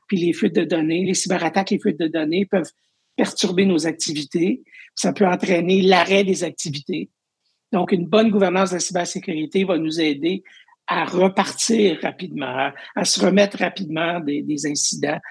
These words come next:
puis à maintenir nos activités. Donc, c-, c'est les principaux, puis on, évidemment, on pourrait en parler longtemps, là. On pourrait rajouter d'au-, d'autres éléments, mais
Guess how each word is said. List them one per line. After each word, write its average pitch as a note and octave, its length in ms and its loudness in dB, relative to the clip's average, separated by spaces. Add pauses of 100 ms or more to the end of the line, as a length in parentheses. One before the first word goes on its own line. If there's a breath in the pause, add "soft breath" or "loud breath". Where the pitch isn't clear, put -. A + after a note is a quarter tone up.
(220 loud breath)
puis F#3+ 120 2
à E3 100 2
maintenir D#3+ 480 0
nos C#3+ 220 -4
activités. - 520 -10 (520 soft breath)
Donc, G3+ 340 4 (140)
c-, - 320 -4 (360)
c'est C#4 400 4
les A#3+ 140 4
principaux, A3+ 480 0
puis G3 180 -6 (280)
on, F3 200 -8
évidemment, F3+ 420 2
on F#3 60 0
pourrait F3 300 -2
en F3 80 -2
parler E3+ 320 0
longtemps, E3 640 -2
là. G3 120 -8 (440 loud breath)
On - 100 0
pourrait F#3 300 2
rajouter E3 440 2
d'au-, F3 220 2
d'autres F#3 480 2
éléments, E3+ 320 4
mais G3+ 200 2